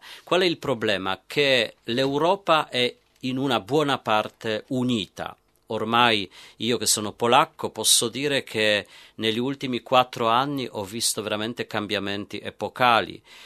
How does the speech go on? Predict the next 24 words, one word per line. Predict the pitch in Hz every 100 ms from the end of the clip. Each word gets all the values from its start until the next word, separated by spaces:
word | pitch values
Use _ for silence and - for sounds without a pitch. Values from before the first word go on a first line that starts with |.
| - -
Eh, | 98 95 92 90 90 90 90 90 92 92 92 -
ancora | 104 - 123 107
quattro | - 139 - 120 117
anni | 113 113 113
fa | - 139 123
i | 107
controlli | - 117 107 123 131 123 101 90 90 - _
ai | - 95
posti | - 110 - 107
di | 98
frontiera | - 123 120 - 127 143 131 -
erano | 101 101 101
molto | 110 123 120 117
rigidi, | 113 139 104 92 87 -
quando | - 95 92
la | 95
Polonia, | - 101 101 120 123 113 92 85
la | 85
Repubblica | 85 - 98 95 92 95
Ceca | - 120 123 - 92 85 - - -
e | -
gli | 92
altri | 101 110 107 104
paesi | 104 98 110 107 107 101